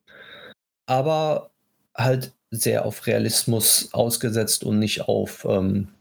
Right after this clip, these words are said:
ich mach mal eben durch mal ein, ein, ähm, Spielchen, sondern ein Spiel dauert schon mal so eine Stunde. Wenn man mit einem Kollegen spielt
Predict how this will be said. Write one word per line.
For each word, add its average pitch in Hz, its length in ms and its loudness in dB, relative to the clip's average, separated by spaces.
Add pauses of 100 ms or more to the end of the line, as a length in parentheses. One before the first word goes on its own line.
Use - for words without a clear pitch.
(840)
ich - 220 -2
mach 117 160 -2
mal 104 200 0
eben 107 280 0
durch 113 260 0
mal 107 200 0
ein, 104 280 0
ein, 101 420 0
ähm, 98 400 0 (240)
Spielchen, 98 640 0
sondern 107 360 -2 (800)
ein 127 200 2
Spiel 127 320 -2
dauert 120 340 0
schon 113 220 -2
mal 113 180 0
so 107 240 0
eine 107 200 0
Stunde. 110 540 0
Wenn 101 100 0
man 101 180 2
mit 101 160 -2
einem 101 80 -2
Kollegen 131 380 0
spielt 127 580 -2